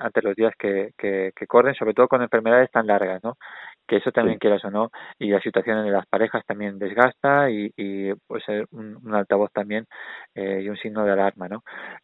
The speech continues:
Speaker 1: Pero yo de los puntos que quedan, que ya habíamos preparado para el guión, que es el tema de la alimentación, la administración de la medicación, etcétera,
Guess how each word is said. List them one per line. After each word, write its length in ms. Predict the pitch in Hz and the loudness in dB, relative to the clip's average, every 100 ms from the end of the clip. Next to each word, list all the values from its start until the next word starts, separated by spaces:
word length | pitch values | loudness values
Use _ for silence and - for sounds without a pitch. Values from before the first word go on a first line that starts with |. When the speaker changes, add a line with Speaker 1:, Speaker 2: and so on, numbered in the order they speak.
| _ | _
Speaker 1:
Pero 460 | - 120 127 127 131 - | 6 8 8 6 2 -10
yo 240 | - 131 185 | 4 8 8
de 80 | 190 | 8
los 160 | 165 | 4
puntos 320 | - 143 185 - | 0 0 0 2
que 120 | 170 | 2
quedan, 340 | 120 123 123 | 6 6 4
que 240 | - 101 101 | 2 0 4
ya 160 | 98 98 | 4 2
habíamos 360 | 117 101 107 120 | 2 2 2 0
preparado 380 | 117 113 107 104 | -2 2 2 4
para 180 | 104 | 2
el 100 | 95 | 2
guión, 260 | 95 98 139 | 0 0 0
que 100 | - | 0
es 100 | - | 0
el 160 | 104 101 | -2 -2
tema 220 | - 104 | -2 0
de 80 | 101 | 0
la 60 | 98 | 0
alimentación, 760 | 95 95 90 95 - 147 160 | -2 -6 -8 -6 2 4 4
la 80 | 139 | 2
administración 480 | 107 101 - - 110 | -2 -8 -6 -4 -4
de 60 | |
la 40 | 104 | -4
medicación, 480 | 104 95 92 131 123 | -6 -6 -4 -4 -4
etcétera, 420 | 107 117 147 | -2 -2 -4